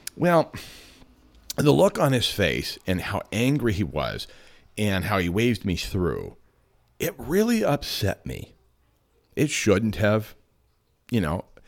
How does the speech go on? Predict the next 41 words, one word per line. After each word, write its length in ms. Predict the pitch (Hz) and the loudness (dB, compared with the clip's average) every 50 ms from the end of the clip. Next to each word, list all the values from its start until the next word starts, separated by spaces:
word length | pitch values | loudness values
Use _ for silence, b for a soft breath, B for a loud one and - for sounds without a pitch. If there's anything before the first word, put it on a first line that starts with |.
| b b b b | b b b b
with 120 | - - | -2 0
the 80 | 262 208 | 0 4
benefit 360 | 185 277 302 311 190 190 160 | 4 4 4 6 6 6 6
of 100 | 139 107 | 6 6
hindsight, 520 | - 117 120 113 101 - - 113 101 143 | 4 2 2 2 2 2 2 4 4 4
with 80 | 196 147 | 2 0
the 60 | 139 | 0
benefit 300 | 151 165 170 165 135 135 | 2 2 2 2 4 4
of 180 | 135 113 87 80 | 4 2 2 0
life 600 | 85 85 85 80 73 65 76 101 120 - - - | -2 0 0 0 0 0 -2 -4 -4 -4 -2 -2
under 380 | 87 85 78 80 80 78 73 b b b b b b b b b b _ | 0 0 0 0 0 -2 -2 b b b b b b b b b b _
my 200 | - 82 80 78 | -8 -6 -6 -6
belt, 280 | 71 - - - 85 - | -6 -4 -4 -4 -2 -2
I, 220 | - 95 139 - - - _ _ _ _ _ _ - | 0 0 -2 -2 -4 -10 _ _ _ _ _ _ -4
obviously 600 | - 190 233 226 143 131 107 87 - - 113 92 | 0 2 2 2 2 0 -2 -2 0 0 0 0
<laughs> 0 | |
I 80 | 82 - | 2 2
shouldn't 320 | - - 131 127 147 127 | 2 2 4 4 6 6
have 140 | 139 135 95 | 6 4 4
been 140 | 120 107 98 | 2 0 0
upset. 240 | 101 - - 117 | 2 4 4 6
I 40 | 120 | 6
should 160 | 120 - 165 | 4 2 2
have 100 | 156 135 | 0 0
just 140 | 139 131 - | 0 0 2
kind 120 | - 117 98 | 2 2 4
of, 80 | 87 | 4
"Oh, 160 | - - 196 | 4 2 0
thank 340 | 175 - - 254 262 196 - | 0 0 -2 -2 -2 -2 -2
you," 320 | 247 233 240 240 240 233 214 | 0 0 2 2 2 2 2
and, 160 | 180 151 - B B B B B | 0 0 -2 B B B B B
and 160 | B - 110 107 | B 0 2 2
moved 220 | 107 104 85 - | 2 2 2 0
on. 180 | 80 65 69 82 | -2 -2 -2 0
But 180 | - 131 107 | 0 0 2
no, 240 | 117 110 78 - - - _ _ _ _ _ _ _ _ - B B B B B | 2 0 0 -2 -6 -14 _ _ _ _ _ _ _ _ -20 B B B B B
the 140 | 95 101 95 | -2 0 0
way 320 | 82 95 127 143 180 196 | 2 4 6 6 6 6
he 180 | 180 - 160 147 | 4 2 0 0
treated 520 | - - - - 135 131 123 101 76 - | -2 -2 0 0 2 2 2 0 0 -2
me 300 | - - - - - - | -6 -8 -8 -8 -10 -12